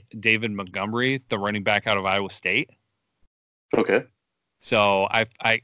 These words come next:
Speaker 1: I look at that. That's the biggest thing that sticks out to me where I'm just like, "I probably messed up with that one." But then continuing
Speaker 2: <laughs>
Speaker 1: on with their needs, uh, I had them then taking,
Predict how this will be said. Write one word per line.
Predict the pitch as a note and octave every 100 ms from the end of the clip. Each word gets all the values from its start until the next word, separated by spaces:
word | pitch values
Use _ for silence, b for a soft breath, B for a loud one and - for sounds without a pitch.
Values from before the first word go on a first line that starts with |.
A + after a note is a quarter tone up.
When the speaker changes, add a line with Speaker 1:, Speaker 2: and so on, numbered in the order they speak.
| -
Speaker 1:
I | A#2
look | C3 F#3
at | F#3
that. | E3 D#3+ C#3
That's | D#3 F#3
the | E3
biggest | F#3 C#3+ -
thing | D3+
that | B2+
sticks | - C#3 C3+
out | A#2+
to | B2
me |
where | A2+ A2
I'm | G#2
just | G#2+
like, | A#2+ G#2+ A2
"I |
probably | - A2 G2+
messed | F#2+ F#2+ G2
up | F#2+
with | F#2
that | F#2 G2
one." | F#2 F#2+ -
But | C#3 B2+ A#2+
then | E3 F3+
continuing | D#3+ - D3 C#3+ C3
Speaker 2:
<laughs> |
Speaker 1:
on | B2 C3 B2+
with | A#2
their | B2 A2+
needs, | A#2 A2+ G#2+ G2 -
uh, | A2 G2+ G#2
I | A2
had | A2+ A2+ A#2
them | A2 G#2+
then | G2 A#2+ A#2+
taking, | A#2+ A2+ A#2+ A2